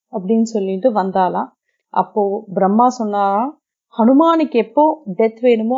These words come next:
அப்பதான் death வரும்" அப்படின்னு சொன்னாலாம். அப்புறம் இந்-, அஹ், "வஜ்ராயுதம் ஒண்ணு ஒண்ணும் பண்ணாது" அப்படின்னு சொல்லி இந்திரன் சொன்னாலாம். சூரிய பகவான்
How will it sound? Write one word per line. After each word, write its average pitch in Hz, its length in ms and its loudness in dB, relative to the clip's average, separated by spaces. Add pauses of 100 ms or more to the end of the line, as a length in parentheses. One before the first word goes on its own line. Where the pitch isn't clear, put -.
அப்பதான் 233 380 -2
death 185 260 -2
வரும்" 185 400 -2
அப்படின்னு 185 280 -4 (100)
சொன்னாலாம். 185 520 -4 (460)
அப்புறம் 226 480 -4 (420)
இந்-, 226 280 0
அஹ், 185 320 2
"வஜ்ராயுதம் 254 600 2
ஒண்ணு 190 240 -6
ஒண்ணும் 214 320 -6
பண்ணாது" 190 680 -2
அப்படின்னு 196 200 -6
சொல்லி 196 240 -4
இந்திரன் 190 380 -2 (100)
சொன்னாலாம். 180 500 -4
சூரிய 233 400 -2
பகவான் 196 320 -2